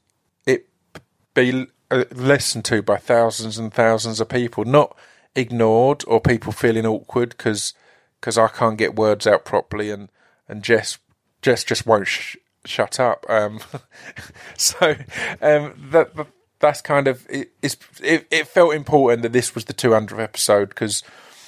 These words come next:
there's gonna be thousands of you listening to this for the quality of what Jess has to say, the story that she has to tell,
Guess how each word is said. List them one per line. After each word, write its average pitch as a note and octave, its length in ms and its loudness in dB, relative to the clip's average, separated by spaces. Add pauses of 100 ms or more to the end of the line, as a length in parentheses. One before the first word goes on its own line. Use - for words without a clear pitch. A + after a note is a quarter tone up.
(400)
there's C#3 160 2
gonna C#3 160 4
be A#2+ 100 -2
thousands A#2 460 2
of G#2+ 120 -4
you A2+ 80 0
listening A2+ 340 -2
to - 100 -12
this G#2+ 240 -2
for - 160 -4
the G#2+ 120 -10 (240)
quality G#2+ 640 2 (260)
of G#2+ 140 -6
what G#2+ 220 0
Jess A#2 260 0
has G#2+ 220 -2
to - 100 -4
say, G#2 340 0
the G2 80 -2
story A2 440 0
that - 120 -8
she G#2+ 200 -6
has G2+ 220 -4
to - 100 -10
tell, G2+ 380 -2